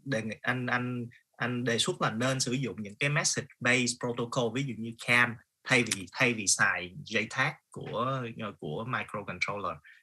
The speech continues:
Như vậy là khi mà có cái môi trường hai E M I, E M C á, thì em vẫn không bị, ờ, em vẫn có thể liên lạc được với, với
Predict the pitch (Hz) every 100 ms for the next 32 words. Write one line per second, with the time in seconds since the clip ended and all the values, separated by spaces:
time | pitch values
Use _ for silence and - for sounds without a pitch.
0 | - 120 98 98 98 127 117 101 92 127
1 | 139 131 110 - 98 - 113 110 110 110
2 | 107 107 110 - 120 147 147 _ - 101
3 | 113 107 117 120 117 107 82 82 95 92
4 | - _ _ - 95 92 92 - 120 107
5 | 123 147 92 101 131 143 - 135 123 120
6 | 101 - 104 - 120 123 135 135